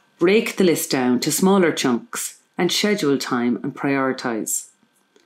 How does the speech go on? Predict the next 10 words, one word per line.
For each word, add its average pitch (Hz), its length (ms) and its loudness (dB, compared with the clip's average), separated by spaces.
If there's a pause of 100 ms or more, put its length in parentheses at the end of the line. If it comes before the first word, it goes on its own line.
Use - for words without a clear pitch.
(500)
"I've 226 160 0
got 262 240 0
so 226 120 2
much 247 340 2
to 196 100 -4
study 143 400 0
and 190 120 0
so 220 180 0
little 202 280 2
time." 202 560 0